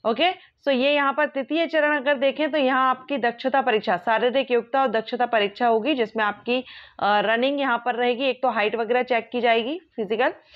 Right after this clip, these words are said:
and रनिंग आपकी रहेगी। सभी कैन-, मेल कैंडिडेट किसी भी कैटेगरी के हों, वन पॉइंट सिक्स किलोमीटर की दौड़ रहेगी, यानी वन मील की रहेगी। छः मिनट तीस सेकंड का टाइमिंग इसमें आपको दिया जाएगा।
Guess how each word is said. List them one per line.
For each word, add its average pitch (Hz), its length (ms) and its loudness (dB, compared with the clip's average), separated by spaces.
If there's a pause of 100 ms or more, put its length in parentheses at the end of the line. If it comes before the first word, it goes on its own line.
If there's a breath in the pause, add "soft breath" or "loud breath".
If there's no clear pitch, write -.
(300 loud breath)
and 202 280 0
रनिंग 233 400 0
आपकी 247 280 -4
रहेगी। 240 420 -2
सभी 269 480 0
कैन-, 226 560 -4
मेल 277 220 2
कैंडिडेट 214 560 -4
किसी 233 240 -6
भी 240 100 -4
कैटेगरी 214 460 -2
के 226 120 -6
हों, 247 140 -2
वन 208 200 -4
पॉइंट 214 280 -2
सिक्स - 380 -4 (420 loud breath)
किलोमीटर 247 480 2
की 233 140 -6
दौड़ 208 220 0
रहेगी, 202 420 -2
यानी 208 260 -4
वन 208 180 -2
मील 214 220 -2
की 233 300 -6
रहेगी। 202 380 0
छः 240 260 -2
मिनट 240 340 0
तीस 233 200 -6
सेकंड 208 300 -2
का 226 80 -2
टाइमिंग 202 400 -4
इसमें 202 260 -6
आपको 269 480 -4 (400 soft breath)
दिया 202 260 2
जाएगा। - 440 -12